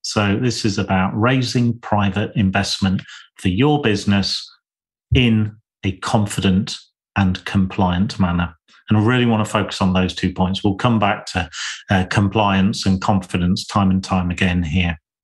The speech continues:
Okay, so let's start off with a, with a, a quick example here. This is a development that we started about, uh, two and a half years ago as Zurich House,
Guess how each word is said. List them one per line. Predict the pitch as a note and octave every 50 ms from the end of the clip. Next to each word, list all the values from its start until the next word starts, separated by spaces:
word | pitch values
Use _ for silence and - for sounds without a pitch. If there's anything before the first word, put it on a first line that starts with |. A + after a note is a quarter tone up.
| _ _ _ _ -
Okay, | F#3 F#3 D#4+ D#4+ C#4+ - -
so | - - - C#3+ C3 B2 - - - _ _ _ _ _ -
let's | B3+ G#3+
start | - - - - - - D#3+ D3+ D#3 -
off | D3 - - -
with | C3 A#2+ G2+
a, | A#2 A2 G#2+ G#2+ G#2 - -
with | C#3 A2
a, | A#2 A#2 A#2+ A#2+ - D3
a | C3+
quick | - - F3+ D3+ D3 -
example | C3 G2+ - B2 A2+ G#2 G#2+ - A#2 A2 G#2+ G#2
here. | G2+ A#2 A2 G#2+ G#2+ A2 - -
This | - D3 D3 - -
is | C#3+ A#2
a | B2+ B2
development | G#2+ A2 A2 - - A#2 A#2 A#2 A#2 A2 A2 A2 A2
that | - A2+ A2+ A#2+ - B2
we | A2+
started | A2+ - - - B2 A#2+ A2+ - A#2 A2+ A2
about, | A2+ F#2+ A2 G#2+ G#2 G#2+ G#2+ - - - -
uh, | G#2+ G#2 G#2 G#2 G#2+ -
two | - C#3+ C3
and | A#2
a | A#2 A2
half | A2+ A#2 A2+ - -
years | C3+ C#3 B2 A#2+
ago | C3 B2+ D3 D3+ D3 D3 - - - - - - - _ -
as | A2+ A2
Zurich | G2 G#2+ C3 C3+ C3+ B2+ B2 B2 -
House, | - C3+ C3 C#3 C#3 - - - -